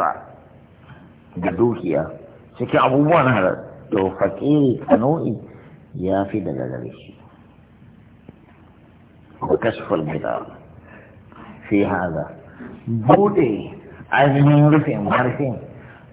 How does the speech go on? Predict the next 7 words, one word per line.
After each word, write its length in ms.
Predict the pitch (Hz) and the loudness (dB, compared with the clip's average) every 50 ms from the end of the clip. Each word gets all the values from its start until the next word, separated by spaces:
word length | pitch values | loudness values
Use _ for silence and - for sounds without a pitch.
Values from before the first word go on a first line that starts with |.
| - - | -14 -10
bude 640 | 107 107 107 131 165 202 208 - - 185 170 143 110 101 - | -8 -2 2 2 4 4 2 0 2 2 2 2 2 0 -2
kofar 400 | 123 123 131 127 127 123 113 107 107 | 2 2 2 2 4 2 2 2 2
yaye 720 | 107 110 117 123 123 135 156 165 175 185 180 160 143 131 117 | 0 0 0 0 2 2 2 2 2 4 4 4 4 4 6
yana 460 | 104 95 98 107 117 127 131 - - | 4 4 4 2 2 2 0 0 2
a 60 | - 98 98 | 2 4 4
wannan 240 | 104 107 117 110 98 | 4 2 2 0 0
matsalan, 540 | 92 92 - - - - 139 143 143 135 | 2 0 0 0 4 4 4 6 4 0